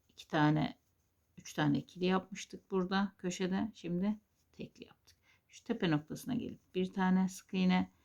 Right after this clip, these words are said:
boşluk, e, beş zincir çektiğimiz kutucukların içerisine üçer tane sık iğne, aralarda zincir çekmeden bir sonrakine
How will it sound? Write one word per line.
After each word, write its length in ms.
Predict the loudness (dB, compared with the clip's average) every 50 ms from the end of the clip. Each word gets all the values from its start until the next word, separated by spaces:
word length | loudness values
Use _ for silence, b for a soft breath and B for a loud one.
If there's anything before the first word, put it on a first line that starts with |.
| b b b b b b b _ _ 0
boşluk, 520 | 2 2 2 2 0 -8 -14 -18 _ -4
e, 500 | -2 0 2 2 4 2 2 2 2 4
beş 180 | 4 2 2 2
zincir 300 | 0 0 0 0 0 -2
çektiğimiz 540 | -2 -4 -8 -6 -4 -4 -2 -2 -2 -4
kutucukların 640 | -8 -12 -8 -8 -6 -6 -6 -6 -2 0 2 2 2
içerisine 540 | 0 0 -4 -6 -8 -8 -6 -6 -6 -6 -6
üçer 400 | -8 -12 -6 -2 0 0 0 0
tane 400 | 0 0 2 4 4 4 4 2
sık 280 | 0 -4 -10 -16 -6 -2
iğne, 400 | 0 2 4 4 4 4 2 0 -2 _ _ _ _ _ _ _ _ _ _ _
aralarda 480 | 0 2 4 6 6 6 4 4 0 -4
zincir 340 | -2 -2 -2 -2 -2 -6
çekmeden 680 | -4 -4 -4 -4 -2 -2 -2 -2 0 2 2 2 2 0 -2 _ _ _ _ _ _ _ _ _ _ _ _ _ _ _ _ _ _ _ _
bir 120 | -10 -10 -10
sonrakine 720 | -8 -6 -4 -2 0 0 0 0 -2 -2 -2 -2 0